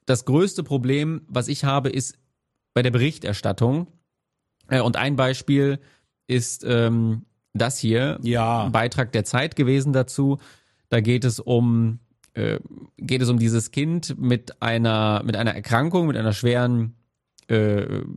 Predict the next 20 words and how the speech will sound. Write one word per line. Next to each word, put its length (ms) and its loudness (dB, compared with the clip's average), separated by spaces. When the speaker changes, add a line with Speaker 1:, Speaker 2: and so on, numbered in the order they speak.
Speaker 1:
genetischen 560 0
Erkrankung 520 0
Speaker 2:
Das 120 2
Speaker 1:
von 360 2
Speaker 2:
weißt 440 -6
du 340 -2
jetzt. 400 -4
Speaker 1:
von, 260 2
von 200 2
Geburt 320 2
an. 160 -2
Speaker 2:
Ja, 140 -2
Speaker 1:
Ja, 180 0
genau. 280 0
Speaker 2:
ja, 120 -2
ja. 220 -2
Speaker 1:
Also 180 2
Speaker 2:
Mhm. 40 0
Speaker 1:
schon 180 2
länger. 400 0